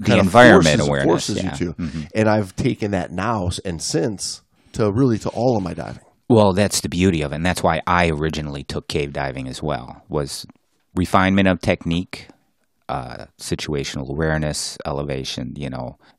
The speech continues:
Speaker 1: Uh, again, it, back in when I took it, which was in the early nineties, the whole thing about it, there were, there were several people doing it, but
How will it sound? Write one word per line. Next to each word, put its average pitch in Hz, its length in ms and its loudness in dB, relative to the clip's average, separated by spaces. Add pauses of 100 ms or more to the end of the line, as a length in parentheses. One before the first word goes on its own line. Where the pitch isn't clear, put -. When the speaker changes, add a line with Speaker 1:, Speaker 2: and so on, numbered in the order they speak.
(160)
Speaker 1:
Uh, 78 340 -6 (680)
again, 87 400 -2
it, 92 100 -6 (580)
back 85 280 0
in 76 160 -4
when 76 160 -4
I 76 120 -4
took - 260 -6
it, - 140 -4
which - 200 -12
was 71 180 -10
in 69 100 -8
the 62 220 -14 (420)
early 73 240 -4
nineties, 69 560 -8 (380)
the 78 360 -6
whole 80 260 0
thing 82 260 -4
about 69 280 -4
it, 73 100 -8
there 87 100 2
were, 92 260 0
there 101 120 4
were 107 120 6
several 87 320 4
people - 260 -10
doing 69 160 -6
it, 78 60 -4
but 90 160 0